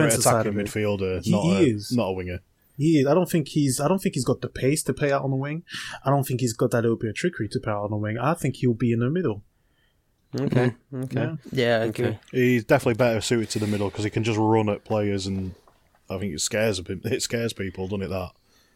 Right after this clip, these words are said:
Speaker 3: Did you
Speaker 2: especially
Speaker 3: gu-
Speaker 2: this day and age.
Speaker 3: Did you guys,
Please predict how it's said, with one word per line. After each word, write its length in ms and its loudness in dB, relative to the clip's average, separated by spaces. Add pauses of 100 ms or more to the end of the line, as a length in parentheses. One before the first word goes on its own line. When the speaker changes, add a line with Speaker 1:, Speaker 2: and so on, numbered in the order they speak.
Speaker 3:
Did 80 2
you 20 4 (160)
Speaker 2:
especially 120 4
Speaker 3:
gu- 40 2
Speaker 2:
this 160 4
day 180 0
and 100 -2
age. 320 -6 (300)
Speaker 3:
Did 220 -2
you 80 0
guys, 460 2